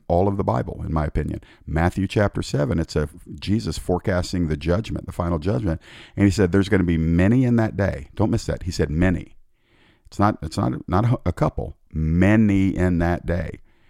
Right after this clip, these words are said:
who, as they are being cast into the lake of fire, they're saying, "Now, hold on a minute. Didn't we preach in your name? Didn't we cast out demons in your name?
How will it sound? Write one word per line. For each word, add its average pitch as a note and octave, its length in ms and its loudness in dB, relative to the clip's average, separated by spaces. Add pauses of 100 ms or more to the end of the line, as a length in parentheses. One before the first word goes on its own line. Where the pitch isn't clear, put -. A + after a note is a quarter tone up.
(400)
who, F2+ 340 6
as E2 200 0
they E2+ 140 4
are D#2+ 100 2
being D#2 240 0
cast F#2 520 -6
into F#2 200 0
the E2+ 100 -2
lake E2 220 0
of D2 100 -4
fire, D#2 400 2
they're D#2+ 140 0
saying, F2 240 0
"Now, D#2+ 160 2
hold C3+ 240 0
on - 160 2
a - 40 2
minute. - 300 -4 (640)
Didn't G#2 440 4
we B2 100 4
preach A#2+ 400 0
in A2 140 2
your F#2+ 120 4
name? F#2 360 0 (580)
Didn't G#2 260 2
we C#3 100 2
cast G2+ 360 0
out C3 220 -2
demons A2 380 2
in G#2+ 100 0
your G#2+ 140 4
name? A#2+ 420 0